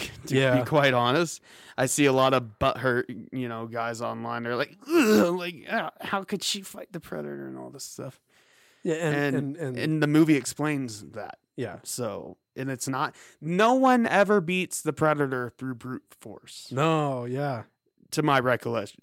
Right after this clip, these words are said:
Speaker 1: I mean, they always have to outsmart it.
Speaker 2: Yeah.
Speaker 1: Or, you know, figure it out, you know, and stuff like that. So,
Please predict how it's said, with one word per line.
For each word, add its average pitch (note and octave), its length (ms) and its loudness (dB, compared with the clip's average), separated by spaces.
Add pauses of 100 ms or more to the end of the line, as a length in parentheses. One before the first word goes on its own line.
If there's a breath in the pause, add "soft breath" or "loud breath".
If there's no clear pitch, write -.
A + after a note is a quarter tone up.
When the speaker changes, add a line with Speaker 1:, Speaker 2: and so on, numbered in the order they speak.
Speaker 1:
I D3+ 80 -2
mean, D#3+ 340 0
they D3+ 220 2
always D#3 320 4
have D3+ 160 0
to D#3+ 80 -4
outsmart D3 680 2
it. - 320 -14 (320)
Speaker 2:
Yeah. G#2 300 -8 (200)
Speaker 1:
Or, C3 400 4
you C#3 140 0
know, A#2 320 -2 (240)
figure D3+ 340 2
it B2+ 80 0
out, A2+ 260 -4
you A#2 140 -10
know, A2+ 160 -8
and A#2+ 160 -10
stuff - 260 -4
like A#2 200 -8
that. G2 280 -14
So, A#2+ 420 -14